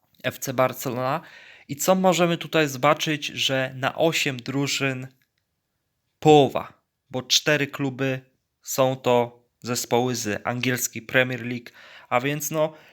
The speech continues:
jakby ktoś miał wątpliwości, jaka liga jest najlepsza na świecie, no to chyba macie teraz stuprocentową pewność, że angielska Premier League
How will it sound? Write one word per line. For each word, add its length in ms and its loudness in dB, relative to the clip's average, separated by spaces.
jakby 260 0
ktoś 300 -4
miał 160 0
wątpliwości, 880 -4
jaka 360 0
liga 460 -6
jest 240 -14
najlepsza 520 -4
na 140 -4
świecie, 460 -4
no 160 -6
to 360 0
chyba 560 2
macie 500 0
teraz 400 -4
stuprocentową 880 -10
pewność, 580 -6
że 140 -6
angielska 580 -2
Premier 460 -4
League 220 -8